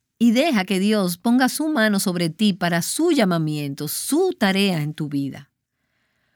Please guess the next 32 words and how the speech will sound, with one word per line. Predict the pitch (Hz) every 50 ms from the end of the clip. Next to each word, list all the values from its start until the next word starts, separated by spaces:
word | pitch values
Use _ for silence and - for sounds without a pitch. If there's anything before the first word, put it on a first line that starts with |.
| _ _ _ _
Josué | - 214 208 - - - 269 294 339 302 247 214 -
había | - 190 190 202 220
demostrado | 233 240 240 233 220 - - - 196 190 190 180 165 156 156
capacidad | 160 185 175 - 180 170 - - 175 170 165 180 190 180 160 151 -
para | - 175 175 170
liderar | 180 180 175 156 156 156 160 175 180
solo. | - - - - - 160 170 175 143 - 156 - - _ _ _ _ _ _ _ _ _ _ _ _ _ _ _ _ _ _
Y | - 311
vimos | 349 302 285 254 262 254 240
en | 208
las | 196 190 - 190
últimas | 185 196 208 208 226 220
sesiones | 247 233 - - 208 190 180 170 170 170 - -
que, | - 185 160 147 - - _ _
como | - - 190 175 175 170
uno | 175 202 247 262
de | 247
los | 214 196 196 165
doce | 180 202 208 - 233 214
hombres | 214 247 269 240 185 170 170 175
enviados | 160 156 156 165 190 240 262 226 185 170 170
a | 170
espiar | 160 - - 151 151 170 202 214
la | 202 170
tierra | 151 180 208 214 214 180
de | 165 160
Canaán, | - 165 190 226 240 214 185 165 180 208 - _ _ _ _ _ _ _ _ _ _ _ _
él | - 262 339 392
tomó | - 359 349 247 202 196
una | 196 196 196
posición | 202 208 190 214 185 196 190 214 294
impopular. | 262 - 180 165 160 131 147 151 185 - 151 -